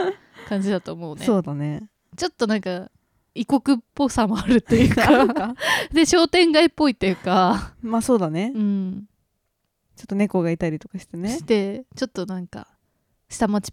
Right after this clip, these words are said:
Speaker 1: ぽさもあって。
Speaker 2: うん、たまにちょっとした祭りとかもあったりしてね。
Speaker 1: そうそうそう。でもまあ、
Speaker 2: いいとこだもんね、すっごい。
Speaker 1: そうそうそう。めっちゃいいとこじゃん。で、雑貨とか可愛いの売ってて、
Speaker 2: うん。
Speaker 1: みたいな。
Speaker 2: 都心からも一応出て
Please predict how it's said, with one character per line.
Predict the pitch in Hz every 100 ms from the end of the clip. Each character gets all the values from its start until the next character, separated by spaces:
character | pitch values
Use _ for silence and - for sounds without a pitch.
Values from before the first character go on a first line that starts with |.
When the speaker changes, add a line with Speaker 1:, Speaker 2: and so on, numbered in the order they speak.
| -
Speaker 1:
ぽ | 208
さ | 190
も | 180
あ |
っ |
て。 |
Speaker 2:
う | 170
ん、 |
た |
ま | 196 190
に | 190
ち | 190
ょ | 180
っ |
と | 196
し | -
た | 214
祭 | 196 - 190
り |
と | -
か | -
も | 165
あ |
っ |
た | -
り | 156
し | 165
て | 156
ね。 | 190
Speaker 1:
そ |
う | 262
そ | 208
う |
そ | - 185 - - _ _
う。 |
で | 370
も | 277
ま | 294 320
あ、 |
Speaker 2:
い | 247
い |
と | 202
こ | 175
だ |
も | 147
ん | 151
ね、 | 175
す |
っ | - _
ご | 165
い。 | -
Speaker 1:
そ | - 240
う |
そ | - 208
う |
そ | - 185
う。 |
め | 208
っ |
ち | 208 254
ゃ |
い | 247
い |
と | 196
こ | 185
じ | 165
ゃ | 202
ん。 | - _
で、 | 233
雑 | 208 -
貨 | 220
と | 214
か | 180
可 | - 180
愛 | 180
い |
の | 165
売 | 170
っ |
て | - 180
て、 | 185 180 160
Speaker 2:
う |
ん。 |
Speaker 1:
み | 151
た | 190 -
い | 113
な。 | - - _ _ _ _ _ _ _ _ _ _ _
Speaker 2:
都 | -
心 | 220 220
か | 285
ら | 370
も |
一 | 226 190
応 |
出 | 202
て | 214 180